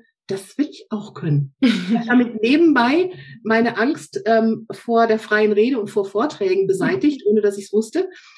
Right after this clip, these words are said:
Speaker 1: weil ich habe dann irgendwann gesagt, okay, ich halte keine Vorträge, ich erzähle einfach nur Geschichten. Dabei ist es geblieben.
Speaker 2: Ja,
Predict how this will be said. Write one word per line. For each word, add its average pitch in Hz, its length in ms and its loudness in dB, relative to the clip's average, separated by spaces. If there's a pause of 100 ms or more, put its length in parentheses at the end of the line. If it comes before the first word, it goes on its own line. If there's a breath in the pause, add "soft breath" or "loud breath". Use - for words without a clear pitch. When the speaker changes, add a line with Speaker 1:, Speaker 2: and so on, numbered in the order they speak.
(140 loud breath)
Speaker 1:
weil 214 180 2
ich 233 120 -4
habe 240 80 -4
dann 247 100 0
irgendwann 226 260 0
gesagt, 214 260 0
okay, 196 200 -2
ich 190 140 -2
halte 196 200 0
keine 185 200 -4
Vorträge, 185 480 -2
ich - 140 -8
erzähle 190 340 0
einfach - 240 -10
nur 180 120 -6
Geschichten. 226 460 -4 (640 soft breath)
Dabei 202 300 2
ist 190 100 4
es 190 100 2
geblieben. 247 440 0 (680 loud breath)
Speaker 2:
Ja, 202 160 -6